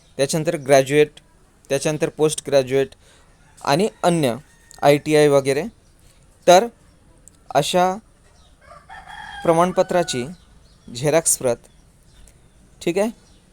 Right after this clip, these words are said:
त्याच्यानंतर दोन फोटो, आधार कार्ड, बँक पासबुक, बँक पासबुक तुम्हाला आणायचं आहे.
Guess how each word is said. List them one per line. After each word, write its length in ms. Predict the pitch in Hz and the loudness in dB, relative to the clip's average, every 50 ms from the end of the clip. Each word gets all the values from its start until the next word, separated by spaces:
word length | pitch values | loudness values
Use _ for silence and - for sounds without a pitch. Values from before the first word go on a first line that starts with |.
| _ _ _ _ _ _ - | _ _ _ _ _ _ -2
त्याच्यानंतर 500 | 147 156 - 180 180 170 - 185 185 190 220 - _ - - | -2 2 2 0 0 2 2 2 2 2 -2 -10 _ -20 -18
दोन 260 | - 127 165 175 190 202 | -2 4 4 4 4 4
फोटो, 420 | - 202 180 - - 143 147 208 - - - _ _ _ _ _ _ - - - - - - - _ _ _ _ - - - - - - - - - - - - - - - - - - - | 2 0 0 2 0 -2 -2 -2 -8 -16 -20 _ _ _ _ _ _ -20 -20 -20 -20 -20 -20 -20 _ _ _ _ -20 -20 -20 -20 -20 -20 -20 -20 -20 -20 -20 -20 -20 -20 -20 -20 -20 -2 2
आधार 340 | 139 139 143 151 180 208 208 | 4 4 4 6 4 2 2
कार्ड, 340 | - - 151 131 127 139 175 - - _ _ _ - - - - - _ _ - - - - - - - - - _ - - - | 4 4 4 4 4 2 -2 -10 -16 _ _ _ -20 -20 -20 -20 -20 _ _ -20 -20 -20 -20 -20 -20 -20 -20 -20 _ -20 -20 -18
बँक 360 | - 127 123 151 165 185 190 - | -14 2 4 4 4 4 2 4
पासबुक, 480 | 180 170 165 143 131 120 135 147 151 - - - _ _ - - - - - - - - _ _ _ _ _ - - - - - - - - - _ _ - - - - _ - - - - - - - - - - - - - - - - - - _ - _ - - - _ _ _ - | 4 4 4 2 0 -2 -2 -2 -2 -4 -16 -20 _ _ -20 -20 -20 -20 -20 -20 -20 -20 _ _ _ _ _ -20 -20 -20 -20 -20 -20 -20 -20 -20 _ _ -20 -20 -20 -20 _ -20 -20 -20 -20 -20 -20 -20 -20 -20 -20 -20 -20 -20 -20 -20 -20 -20 -20 _ -20 _ -20 -20 -20 _ _ _ -10
बँक 320 | - 135 151 160 175 165 | 2 2 2 2 2 2
पासबुक 420 | - 156 143 135 123 113 127 135 - _ - - - - - - - - - _ _ _ _ _ _ _ _ _ _ - | 2 2 2 2 -2 -4 -6 -6 -6 _ -18 -20 -20 -20 -20 -20 -20 -20 -20 _ _ _ _ _ _ _ _ _ _ -8
तुम्हाला 280 | 147 147 139 143 160 | -2 0 2 2 2
आणायचं 420 | 175 165 139 120 110 107 - - 98 | 0 0 0 -2 -4 -4 -4 -6 -6
आहे. 280 | 78 - 151 160 _ | -8 -8 -12 -20 _